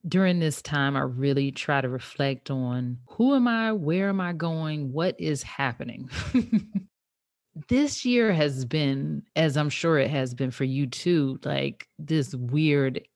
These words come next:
am I in the twilight zone? What is happening? And it's just been from so many angles, from covid to the social unrest to,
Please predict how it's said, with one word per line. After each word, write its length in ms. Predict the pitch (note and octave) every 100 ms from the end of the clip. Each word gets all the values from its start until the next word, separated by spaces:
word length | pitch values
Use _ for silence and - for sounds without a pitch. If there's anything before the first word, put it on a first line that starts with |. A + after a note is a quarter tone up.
| _ _ -
am 160 | D3+ D#3+
I 100 | -
in 160 | F#3
the 120 | D3
twilight 680 | C3+ - A#2+ B2 B2+ B2+ -
zone? 340 | C3+ C3 C3+ D3 _ _ -
What 320 | C#3 C#3 D#3
is 140 | D#3 C3
happening? 580 | C#3 B2+ B2 B2+ - - _ _ _ -
And 160 | F3
it's 180 | E3 -
just 300 | E3 C#3+ C#3
been 180 | D#3 D3
from 220 | - C3+
so 400 | - - D3+ D3
many 260 | C#3+ C3 C3+
angles, 680 | C#3 C#3 - - - - _
from 640 | - - C#3 C#3 C3 C#3+ C3+
covid 840 | - - E3+ C#3 A#2+ C3 C3 -
to 680 | - - D3 C#3+ C3+ C3+ C3+ -
the 240 | C#3+ C#3+
social 560 | B2+ - D3 C3 - C#3
unrest 1080 | C#3 C3 B2+ C3+ B2 C3 B2+ A#2 - - -
to, 480 | C#3+ C3+ C3 B2+